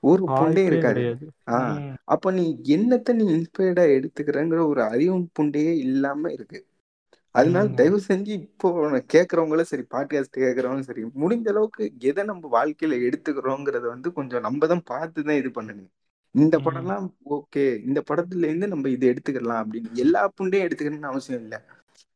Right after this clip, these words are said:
Speaker 1: இல்ல, ஏதோ, ஏதோ சொல்ல வர்றான்டா அப்படிங்கிறது. சில படங்கள்லாம் நிறைய இம்பாக்ட்லாம் வரும்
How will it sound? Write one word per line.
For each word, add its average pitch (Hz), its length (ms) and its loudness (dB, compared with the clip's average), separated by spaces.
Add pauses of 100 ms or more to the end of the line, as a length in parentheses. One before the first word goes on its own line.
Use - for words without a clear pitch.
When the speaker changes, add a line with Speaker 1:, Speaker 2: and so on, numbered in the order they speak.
(140)
Speaker 1:
இல்ல, 185 280 2
ஏதோ, 160 180 6 (140)
ஏதோ 170 260 2
சொல்ல 170 280 -2
வர்றான்டா 143 440 2 (160)
அப்படிங்கிறது. 143 580 -2
சில 151 280 2
படங்கள்லாம் 160 500 -2
நிறைய 151 220 2
இம்பாக்ட்லாம் 160 580 0
வரும் 113 240 -6